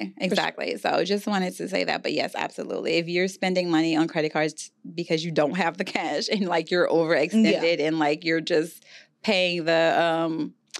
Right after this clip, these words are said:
Speaker 2: what do you call that?
Speaker 1: The
Speaker 2: Every
Speaker 1: finance
Speaker 2: month?
Speaker 1: charges?
Speaker 2: No, you're paying the,
Speaker 1: The
Speaker 2: uh,
Speaker 1: minimum.
Speaker 2: the minimum payment each
Speaker 1: The
Speaker 2: month.
Speaker 1: <laughs> No judgment. And sometimes people
Speaker 2: Oh,
Speaker 1: gotta
Speaker 2: no,
Speaker 1: do what they
Speaker 2: they
Speaker 1: gotta
Speaker 2: gotta
Speaker 1: do.
Speaker 2: do it. I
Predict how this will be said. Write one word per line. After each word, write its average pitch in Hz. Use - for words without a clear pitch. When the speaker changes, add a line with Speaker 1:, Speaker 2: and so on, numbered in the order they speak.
Speaker 2:
what 185
do 208
you 202
call 185
that? 175
Speaker 1:
The -
Speaker 2:
Every 185
Speaker 1:
finance 160
Speaker 2:
month? 165
Speaker 1:
charges? 175
Speaker 2:
No, 185
you're 180
paying 196
the, 165
Speaker 1:
The 160
Speaker 2:
uh, 190
Speaker 1:
minimum. 190
Speaker 2:
the 220
minimum 226
payment 226
each 208
Speaker 1:
The 208
Speaker 2:
month. 247
Speaker 1:
<laughs> -
No 247
judgment. 277
And 226
sometimes 294
people 294
Speaker 2:
Oh, -
Speaker 1:
gotta 269
Speaker 2:
no, 220
Speaker 1:
do 269
what 254
they 247
Speaker 2:
they 240
Speaker 1:
gotta 214
Speaker 2:
gotta 214
Speaker 1:
do. 180
Speaker 2:
do 349
it. 277
I -